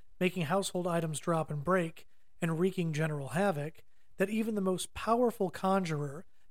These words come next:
may be forced to put them back where he found them.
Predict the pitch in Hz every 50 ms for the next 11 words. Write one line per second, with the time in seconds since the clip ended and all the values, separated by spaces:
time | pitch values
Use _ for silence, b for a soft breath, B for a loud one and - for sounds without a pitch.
0 | - - 185 185 175 180 160 - - 202 202 208 - - - 185 - - 226 214
1 | - 175 165 160 147 175 180 175 160 - - 160 139 143 139 - 180 175 175 160
2 | 143 135 131 156